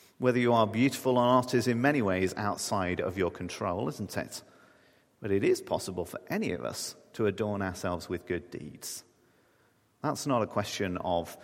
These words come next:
natural gifting or even necessarily of inclination, but rather of how you choose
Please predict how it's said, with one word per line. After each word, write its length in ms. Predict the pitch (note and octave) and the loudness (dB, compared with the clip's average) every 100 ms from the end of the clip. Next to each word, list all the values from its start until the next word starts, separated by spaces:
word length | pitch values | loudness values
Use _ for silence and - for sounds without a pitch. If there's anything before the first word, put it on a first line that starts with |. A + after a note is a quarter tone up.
| - - - | -20 -14 -2
natural 420 | A2+ - - G#2+ | 0 0 0 -2
gifting 580 | G2 C3 C3+ - C#3+ C#3+ | 0 0 0 0 2 4
or 220 | A#2+ C3+ | 4 2
even 340 | A3 F#3+ G#2 | 0 -2 -2
necessarily 600 | G2+ G2 G#2+ - G2+ F#2+ | -2 -2 -4 -2 0 2
of 180 | F#2 F2 | 2 2
inclination, 800 | - A2+ G2 G#2 G2 B2+ - G2 | 0 -2 0 0 2 0 0 -2
but 160 | F#2+ A#2 | 0 2
rather 380 | A#2 B2 C3 C3 | 2 2 2 2
of 240 | - A#2 | 2 0
how 160 | - A2 | -2 -4
you 240 | G#2 G2+ | -2 -4
choose 800 | G2+ - - C3+ E2 F2 F2 | -4 -6 -6 -6 -6 -6 -8